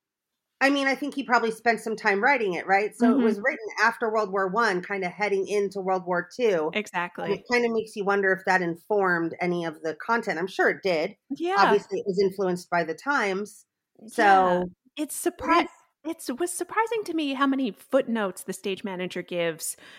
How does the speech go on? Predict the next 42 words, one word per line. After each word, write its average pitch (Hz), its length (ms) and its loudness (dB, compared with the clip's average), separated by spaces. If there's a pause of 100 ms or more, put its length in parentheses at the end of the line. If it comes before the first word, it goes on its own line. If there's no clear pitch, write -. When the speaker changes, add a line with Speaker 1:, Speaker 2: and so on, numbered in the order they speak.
(100)
Speaker 2:
of, 208 240 0
like, 214 160 0
w-, 180 240 -8
how, 214 380 4
like, 196 400 -6 (180)
one 208 340 2
of 269 80 -2
the 262 80 2
kids 277 460 -4
was, 202 160 -2
like, 190 200 -2
had 208 160 0
a 202 40 -4
super 247 320 0
promising 269 460 -2
future, 262 420 -2
but 208 120 -6
he 175 180 -10
died 160 380 -2
in 233 120 2
the 254 60 0
First 269 360 -2
World 262 360 0
War, 277 380 2
and 190 220 -2
there 208 200 2
it 269 100 0
Speaker 1:
Right. - 0 -
Speaker 2:
goes, 247 500 6
you 226 140 -4
know? 196 240 2 (300)
And 370 160 6
he 320 120 8
Speaker 1:
Spoiler. 320 180 -2
Speaker 2:
<laughs> - 180 -6
spoiler 359 640 0
alert, 339 360 6 (100)
Speaker 1:
<laughs> 180 160 -6
Speaker 2:
is 254 340 2 (220)
the 285 100 -2
stage 370 380 0
manager 208 580 0